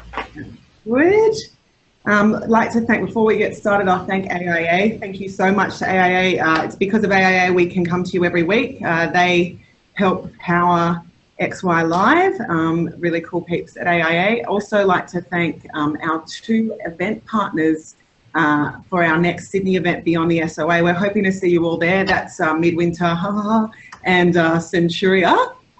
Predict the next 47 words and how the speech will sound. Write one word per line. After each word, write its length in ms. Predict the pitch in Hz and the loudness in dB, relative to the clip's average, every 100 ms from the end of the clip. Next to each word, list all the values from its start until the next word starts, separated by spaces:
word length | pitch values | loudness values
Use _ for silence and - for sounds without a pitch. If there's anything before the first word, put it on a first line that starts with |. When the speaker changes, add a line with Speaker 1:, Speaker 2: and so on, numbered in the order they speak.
| - _ | -20 _
Speaker 2:
Um, 520 | 180 180 180 185 185 - - _ | 2 4 4 2 -2 -8 -20 _
so 200 | - 214 | 0 4
if 160 | 214 | 4
you 100 | 220 | 4
haven't 280 | 208 240 240 | 4 2 2
registered 640 | 202 202 226 - 202 190 - | 0 0 -2 0 0 0 0
for 160 | 190 | 0
Beyond 340 | 175 190 180 180 | 2 2 2 2
the 120 | 180 | 2
S 200 | 180 185 | 0 0
O 160 | 175 170 | 0 2
A 440 | 170 170 170 - | 2 2 2 -2
yet, 540 | - 175 190 269 - - - | -4 0 0 0 -6 -8 -2
uh, 500 | 170 165 165 165 - - _ | 0 2 2 0 -4 -20 _
we've 180 | - 170 | -6 -2
just 280 | 208 220 - | -2 -2 -4
put 160 | - - | -6 0
the 80 | |
link 320 | 175 175 190 - | 0 0 -2 -2
in 100 | 180 | -2
the 80 | |
chat 340 | 165 - 185 - | -2 -2 -4 -2
box. 440 | 254 370 - - - | 0 2 0 -8 -8
It's 180 | - - | -6 -6
gonna 200 | 202 190 | -4 0
be 140 | 180 | 2
a 100 | 165 | 2
really 380 | 165 175 180 165 | 2 0 2 0
cool 280 | 170 180 165 | -2 -4 -4
event 400 | 160 160 156 - | -2 -2 -2 -4
where 240 | 160 160 | -4 -2
we're 140 | 156 156 | -2 -2
gonna 420 | 160 156 151 143 | -2 0 -2 -4
explore 600 | 160 - - - 180 170 | -8 -10 -16 -6 0 0
all 340 | - 190 196 196 | 2 4 4 4
the 340 | 190 170 170 - - _ 180 | 2 2 0 -6 -20 _ -6
value 440 | 180 185 196 185 | -2 2 2 2
adds 420 | 170 170 175 - | 2 0 0 -6
that 280 | - 156 165 | -6 -6 -4
you 140 | 190 | -4
can 180 | 190 175 | -4 -6
provide 580 | 170 165 165 160 165 156 | -6 -4 0 0 0 -2
your 120 | 160 | -4
clients 500 | 156 156 160 156 - | -4 -2 -2 -2 -6
aside 520 | - 147 170 165 160 - | -10 -4 -2 -2 -2 -6
from 180 | 165 | -4
just, 400 | 160 156 156 - | -2 -4 -6 -12